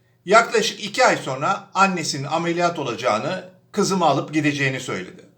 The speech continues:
"Oğlum da iki üç gün sonra gelir." dedi. Kabul ettim. Sonuçta anneydi. Ama kızım bir türlü okula dönmedi.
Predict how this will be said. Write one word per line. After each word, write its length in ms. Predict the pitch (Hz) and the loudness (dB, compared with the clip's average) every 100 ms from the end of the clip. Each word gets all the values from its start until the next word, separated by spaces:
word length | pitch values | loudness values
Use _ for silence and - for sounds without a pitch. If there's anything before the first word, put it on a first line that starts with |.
| _ _ _ | _ _ _
"Oğlum 380 | 202 214 175 147 | 4 4 4 2
da 60 | |
iki 180 | 175 - | 0 0
üç 140 | 160 - | -2 -2
gün 140 | 113 | -8
sonra 540 | - 117 147 180 180 139 | -6 -4 2 2 0 0
gelir." 320 | 139 135 110 | 2 2 -2
dedi. 260 | 95 - - _ _ _ _ _ _ - | -6 -10 -18 _ _ _ _ _ _ 2
Kabul 260 | 254 233 | 2 4
ettim. 400 | 151 - 117 104 - | 2 0 -6 -10 -10
Sonuçta 500 | - 196 139 - 190 | -2 0 0 2 4
anneydi. 600 | 160 160 147 104 101 - _ _ _ _ | 4 2 0 -2 -6 -10 _ _ _ _
Ama 240 | 180 175 151 | -4 -2 -2
kızım 340 | 202 156 160 | -2 -2 0
bir 180 | 202 135 | 0 -2
türlü 200 | 117 131 | -2 -2
okula 360 | 170 147 160 143 | -2 0 -2 2
dönmedi. 480 | 135 107 92 - | 2 2 -8 -12